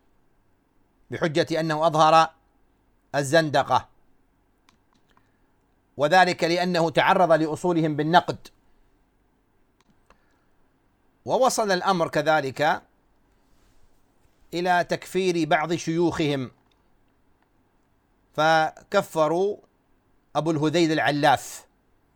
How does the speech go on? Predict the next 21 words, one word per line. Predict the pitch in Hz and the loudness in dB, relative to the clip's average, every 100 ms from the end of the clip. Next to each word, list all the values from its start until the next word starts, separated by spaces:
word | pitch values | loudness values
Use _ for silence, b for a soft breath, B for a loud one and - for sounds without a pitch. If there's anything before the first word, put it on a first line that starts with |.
| _ _ _ _ _ _ _ _ _ _ - | _ _ _ _ _ _ _ _ _ _ -8
ويعد | 143 147 165 156 | -4 -2 -2 -2
أبو | 147 | -4
الهذيل | 143 143 165 151 | -2 -2 -2 -2
العلاف | 120 143 170 160 | -4 -4 -2 -2
واحدا | 175 160 165 151 | 0 -2 -4 -8
من | 156 | -8
أبرز | 202 185 147 | -8 -6 -6
علماء | 135 139 147 151 | -8 -8 -4 -4
المعتزلة | 139 139 110 160 139 131 | -4 -8 -6 -6 -4 -6
الذين | 127 135 131 | -8 -8 -8
أسسوا | 113 - 143 135 | -8 -8 -10 -6
المذهب | 147 135 131 110 | -4 -2 -4 -6
وبينوا | 120 143 139 135 | -8 -8 -8 -10
أصول | 127 151 | -10 -6
المعتقد | 143 156 143 151 - 135 - _ _ _ _ _ 120 | -6 -6 -4 -4 -2 -4 -6 _ _ _ _ _ -6
ودافعوا | 135 175 143 156 131 151 - - | 4 4 6 2 0 -6 -8 -12
عنها، | 113 170 170 143 120 _ _ _ _ | -4 -2 0 -4 -6 _ _ _ _
ووصف | 123 170 175 170 | -4 -2 -2 -4
بأنه | 156 165 165 | -4 -4 -4
شيخ | 147 190 135 | -2 -4 -4
المعتزلة | 160 151 156 - 170 147 139 131 | -6 -6 -8 -4 -4 -2 -4 -6